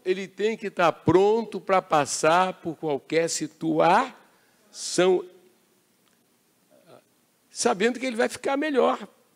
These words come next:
vai aprender mais. Lá no caso, os discípulos, eles aprenderam que devem, de fato, exercer uma fé grande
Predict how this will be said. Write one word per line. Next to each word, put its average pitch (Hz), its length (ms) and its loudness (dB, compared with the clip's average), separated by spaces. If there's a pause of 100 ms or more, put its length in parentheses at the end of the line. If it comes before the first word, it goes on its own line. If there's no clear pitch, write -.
vai 214 160 2
aprender 254 420 0
mais. 202 260 4
Lá 269 200 2
no 262 120 -2
caso, 202 360 2
os 165 80 -6
discípulos, 156 960 -6 (1120)
eles 196 360 2
aprenderam 175 1040 2 (1000)
que 254 160 -2
devem, 180 640 0
de 139 100 -12
fato, 156 640 -6
exercer 190 640 -4
uma 202 300 -4 (220)
fé - 920 -2 (420)
grande 143 600 0